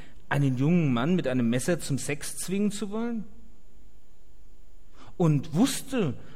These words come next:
Wolfgang Johannes Hermann vielleicht gar nichts von dem Stricherleben des achtzehnjährigen? Man verurteilt einen Menschen schnell anhand der Indizien. Täter wie Opfer.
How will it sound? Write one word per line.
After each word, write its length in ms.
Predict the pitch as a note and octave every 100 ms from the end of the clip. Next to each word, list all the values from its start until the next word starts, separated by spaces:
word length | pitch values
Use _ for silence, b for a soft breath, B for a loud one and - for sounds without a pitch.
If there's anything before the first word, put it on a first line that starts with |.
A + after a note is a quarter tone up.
| B
Wolfgang 420 | D3 C#3 - C#3
Johannes 360 | C3+ C3 C3 A2
Hermann 240 | C3 B2+
vielleicht 360 | B2 B2+ A#2+ -
gar 200 | B2 A#2
nichts 200 | A#2 -
von 120 | B2+
dem 100 | A#2+
Stricherleben 640 | A2+ C3 A#2 B2 A#2 A2+
des 160 | A2 G#2
achtzehnjährigen? 760 | - - - A#2 A2 G#2+ G#2 G2+ - - - - - - - - - - - - - B B
Man 160 | D3 F#3+
verurteilt 580 | G#3 A3 C#4 - B3+ A3
einen 220 | G3+ G3+
Menschen 320 | G3+ G3 G3
schnell 360 | - - G3 G#3+
anhand 380 | G3 D#3 E3
der 120 | E3 D3+
Indizien. 640 | D3 - - - - A#2+ - - - - - -
Täter 420 | - C#3 C#3 F3
wie 120 | F#3 G#3+
Opfer. 480 | F3+ - - F2+